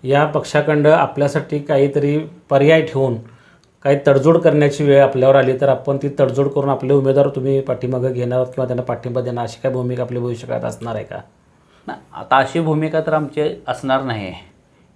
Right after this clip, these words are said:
Speaker 2: कारण आमची भूमिका जनतेपर्यंत घेऊन जाण्याचीच आहे.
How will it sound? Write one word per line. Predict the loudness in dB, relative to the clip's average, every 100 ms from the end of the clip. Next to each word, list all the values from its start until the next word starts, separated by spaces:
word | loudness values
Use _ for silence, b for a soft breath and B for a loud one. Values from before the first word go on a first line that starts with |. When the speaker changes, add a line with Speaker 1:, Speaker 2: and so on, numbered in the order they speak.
| -2
Speaker 2:
कारण | 0
आमची | 2 2 0 -2
भूमिका | 0 0 0 -2 -2
जनतेपर्यंत | -2 -2 -2 -4 -2 -2 -4
घेऊन | -6 -4 -2 0
जाण्याचीच | 0 -2 -6 -10 -12 -4 0
आहे. | 0 -2 -8 -14